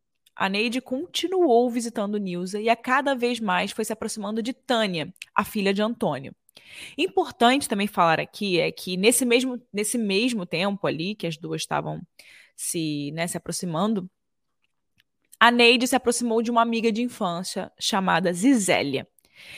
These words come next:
E parece que a mãe de Zisélia costumava alugar uma casa de família de Neide e elas se tornaram muito próximas desde então.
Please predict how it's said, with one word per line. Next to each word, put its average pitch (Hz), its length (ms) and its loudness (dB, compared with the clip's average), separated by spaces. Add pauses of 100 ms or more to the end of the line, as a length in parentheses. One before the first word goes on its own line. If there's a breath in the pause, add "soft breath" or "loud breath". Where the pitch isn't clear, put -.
(180 loud breath)
E 277 100 6
parece 285 600 4
que - 120 -4
a 285 80 2
mãe 240 360 0
de 220 140 -6
Zisélia 208 640 2 (380 soft breath)
costumava 269 760 4
alugar 196 380 4
uma 196 160 0
casa 185 240 0
de 190 80 -2
família 190 400 0
de 202 120 -4
Neide 226 460 2
e 247 120 -2
elas 247 220 2
se - 60 -8
tornaram 226 460 0
muito 254 560 -4
próximas 180 640 -2
desde 170 240 -4
então. - 260 -8